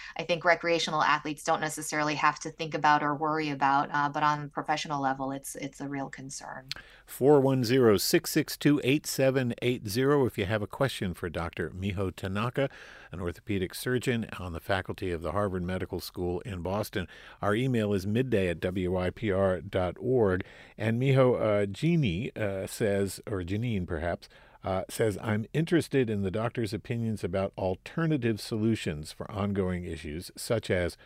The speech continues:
Speaker 2: chiropractor, acupuncture, cupping,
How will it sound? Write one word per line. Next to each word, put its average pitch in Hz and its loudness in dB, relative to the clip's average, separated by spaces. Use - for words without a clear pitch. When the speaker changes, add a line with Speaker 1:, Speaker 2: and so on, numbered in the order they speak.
Speaker 2:
chiropractor, 127 0
acupuncture, 113 -2
cupping, 147 -2